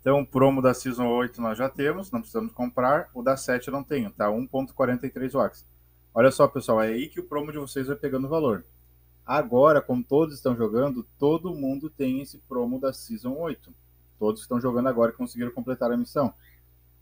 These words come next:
Na Season que vem, quem não jogou a Season oito vai precisar comprar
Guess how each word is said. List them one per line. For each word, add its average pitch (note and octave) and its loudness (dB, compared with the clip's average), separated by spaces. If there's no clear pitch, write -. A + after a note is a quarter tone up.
Na D#3 -2
Season C#3+ -4
que D#3+ -10
vem, C#3 2
quem C#3 -6
não D3+ -2
jogou G#2+ 4
a G2 0
Season A2 -2
oito C#3 0
vai A2+ -4
precisar G#2+ -6
comprar D3 0